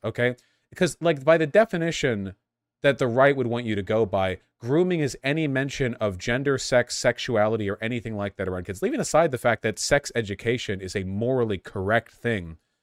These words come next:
um, uh, to have children take because it lessens the chance of them being abused sexually by people in positions of power over them.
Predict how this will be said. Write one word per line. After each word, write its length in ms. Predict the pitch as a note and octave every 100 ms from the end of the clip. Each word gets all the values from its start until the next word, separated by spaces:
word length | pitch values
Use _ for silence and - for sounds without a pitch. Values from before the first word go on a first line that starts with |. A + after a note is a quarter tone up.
| _ -
um, 400 | A2+ A2 G2 E2+ - _ _ _ _ _ _ _ -
uh, 140 | A#2 A2
to 120 | A#2+
have 180 | B2 A2+
children 360 | - B2+ A2
take 240 | F2 C3 A2
because 240 | G#2+ G#2
it 100 | G#2
lessens 380 | G2+ A2 B2 G#2
the 100 | G2
chance 300 | - G#2+ G2
of 80 | F2+
them 160 | G2+
being 180 | F#2 F2+
abused 600 | F2 A2 B2+ F#2+ E2 -
sexually 680 | - D3 - - F#2 E2 E2+ _ _ _
by 120 | A#2 A2+
people 420 | - A#2+ A2 A2
in 140 | G#2
positions 460 | G2+ G#2 G#2+ A2 F#2+
of 100 | -
power 300 | G2+ F#2 G2
over 200 | C#3+ A#2
them. 260 | F2+ F2+